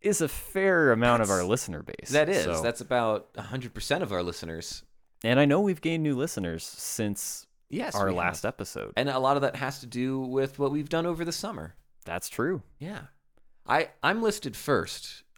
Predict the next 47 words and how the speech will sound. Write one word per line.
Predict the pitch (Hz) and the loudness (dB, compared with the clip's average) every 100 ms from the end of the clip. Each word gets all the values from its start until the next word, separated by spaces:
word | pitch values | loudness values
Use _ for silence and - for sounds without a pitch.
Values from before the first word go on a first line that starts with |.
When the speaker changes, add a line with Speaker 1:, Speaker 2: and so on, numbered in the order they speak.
| - | -2
Speaker 2:
on | 110 107 | 0 2
the | 101 | 2
what | 95 104 - | 4 4 4
happened | 107 - 101 87 | 0 2 -2 -2
this | 85 | -6
summer | - 82 | -6 -6
thing, | 80 87 | -6 -4
but | 90 | 2
I | 110 | 2
also | 123 120 | 2 0
didn't | 117 101 | 2 8
put | 110 107 | 8 8
anything | 104 101 101 | 0 -2 -2
in | 98 | -2
the | 95 | -4
show | - 113 | -2 -4
notes. | 76 62 - - - - | -4 -8 -8 2 2 4
Speaker 1:
<laughs> | 208 - | 2 2
Speaker 2:
But | 220 269 | 4 4
I | 285 | 4
can | 175 | 0
still | - 117 95 | 2 2 2
go | 85 76 | 0 -4
first. | 82 60 - - | -6 -8 -10 -12
Speaker 1:
Yes, | - 123 92 - | -2 0 0 -2
I | - | 0
did | 123 170 | 4 2
try | - 165 151 | 2 4 6
to | 143 | 6
add | 104 104 | 4 2
show | - - 98 | 0 -2 -2
notes, | 90 80 78 - | -2 -4 -6 -12
getting | 85 104 101 | -6 -4 -4
us | 90 | -6
back | - 90 92 | -4 -4 -4
into | 95 | -6
the | 82 | -8
habit | 82 92 92 | -4 -2 0
of | 82 78 - - | -4 -8 -16 -12
podcasting. | - 104 101 - 80 - 95 104 | -2 0 -2 -8 -8 -8 -8 -6
I, | 87 85 _ - | -8 -10 _ -12
I | 76 - _ _ - | -10 -12 _ _ -2
put | 170 | 2
up | 143 | 2
some | - 104 | 0 -4
show | - 113 | 0 0
notes. | 92 90 - | 0 -4 -6